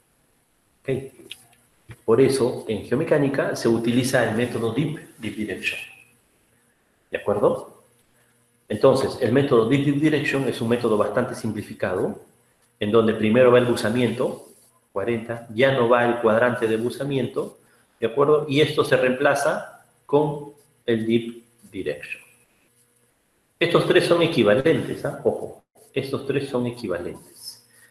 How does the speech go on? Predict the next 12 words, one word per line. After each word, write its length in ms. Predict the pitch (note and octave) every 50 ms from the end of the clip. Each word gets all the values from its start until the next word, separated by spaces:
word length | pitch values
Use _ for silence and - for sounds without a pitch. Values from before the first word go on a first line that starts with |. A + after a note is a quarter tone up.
| _ _ _ _ _ _
¿De 120 | - - -
acuerdo? 280 | - - A#2+ A#2+ B2
Entonces, 360 | A2+ - B2+ - C3+ B2 - - -
esta 360 | - D#3 D3 - - D3 C#3
información 720 | C#3 C3+ C#3 A#2+ G#2+ G#2+ G#2+ G#2+ - - - C#3 C3+ - -
yo 120 | - C#3+ D#3+
ya 240 | D3+ D3+ C#3 - -
puedo 200 | C#3+ D3+ D3 D3
ingresarla 680 | C#3 C3 A2 G#2+ G2+ F#2+ - - C3+ C3+ C3+ C3 D3
a 200 | - - - -
los 140 | - - -
softwares. 560 | - B2+ - - - - - - - - -